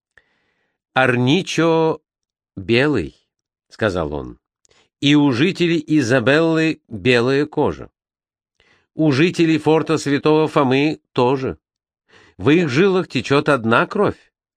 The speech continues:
а мой народ красный. И Каонабо, и Гуарионых,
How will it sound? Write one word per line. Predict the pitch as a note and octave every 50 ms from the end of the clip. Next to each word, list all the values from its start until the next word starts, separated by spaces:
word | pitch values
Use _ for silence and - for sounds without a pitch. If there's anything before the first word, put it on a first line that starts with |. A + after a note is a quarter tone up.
| _ _ -
а | B2 B2+ A#2
мой | F2+ D2 D2+ G#2 C#3 D3 D3+
народ | D3+ D3+ D3 C#3 C3+ B2+ - -
красный. | - - G#2+ A2+ A#2+ A#2+ - - - F2 C#2 - - _ _ _ _ _ _ _ _ _ - - _ _ -
И | C#3+ C#3+ C#3+
Каонабо, | - - D#3+ E3 E3 D#3 D3+ C3+ G#2 F#2+ F#2+ F#2+ F2+ E2+ D#2+ F2 F2 - _ _ _ _ _ _ _ _ _ _
и | - B2+ B2 B2 G#2+ - _ _ -
Гуарионых, | A2 A2+ C#3 C#3+ C#3 B2 C3+ C3+ A#2 G#2+ B2 A#2+ G#2 F#2+ F2+ D#2+ - _